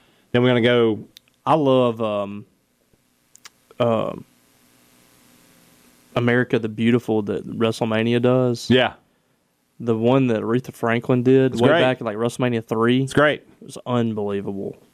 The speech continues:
Speaker 1: So Star Spangled Banner. I want, I want, uh, can we get Garth Brooks?
Speaker 2: That's who you want for the
Speaker 1: Yeah.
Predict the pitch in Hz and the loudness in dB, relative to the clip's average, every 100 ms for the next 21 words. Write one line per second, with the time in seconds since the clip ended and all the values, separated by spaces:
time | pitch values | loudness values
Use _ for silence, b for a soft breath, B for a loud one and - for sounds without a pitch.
0 | _ - 98 - 160 165 165 135 113 101 | _ -4 -2 2 0 2 0 2 2 2
1 | 110 107 95 90 90 _ _ _ _ _ | 2 2 2 0 -4 _ _ _ _ _
2 | _ _ _ _ _ _ _ _ - - | _ _ _ _ _ _ _ _ -20 -20
3 | - - _ _ b b b b b b | -20 -20 _ _ b b b b b b
4 | _ _ _ _ _ _ _ _ _ _ | _ _ _ _ _ _ _ _ _ _
5 | _ _ _ _ _ _ _ _ _ _ | _ _ _ _ _ _ _ _ _ _
6 | 104 113 107 101 - 107 110 107 90 90 | 0 2 2 0 -2 0 2 0 -2 -4
7 | 82 82 - _ _ _ _ _ _ - | -4 -10 -16 _ _ _ _ _ _ -2
8 | 120 135 117 123 - 117 131 - _ _ | 2 2 2 0 2 0 0 -12 _ _
9 | _ _ _ _ _ _ - 131 160 147 | _ _ _ _ _ _ -6 -2 2 2
10 | 143 139 127 127 117 - _ 131 - | 2 -2 -6 -6 -6 -12 _ -2 -2